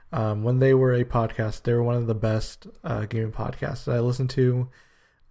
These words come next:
Um, there were two women hosting a podcast, and they just talked about games in terms of social justice and feminism,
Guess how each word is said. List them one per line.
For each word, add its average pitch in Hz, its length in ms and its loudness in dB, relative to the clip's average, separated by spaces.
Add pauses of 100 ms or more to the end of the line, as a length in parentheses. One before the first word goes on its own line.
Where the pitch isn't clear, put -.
Um, 104 680 -4 (420)
there 123 260 0
were 117 120 0
two 147 220 2
women 143 420 2
hosting 131 360 0
a 127 60 0
podcast, 120 720 -4
and 110 400 -6
they 113 180 0
just 113 320 -4 (480)
talked 143 200 0
about 135 220 2
games 127 300 2
in 123 60 0
terms 120 260 -2
of 113 120 -2
social 123 320 -2
justice 110 500 -4
and 107 100 -8
feminism, 107 680 -2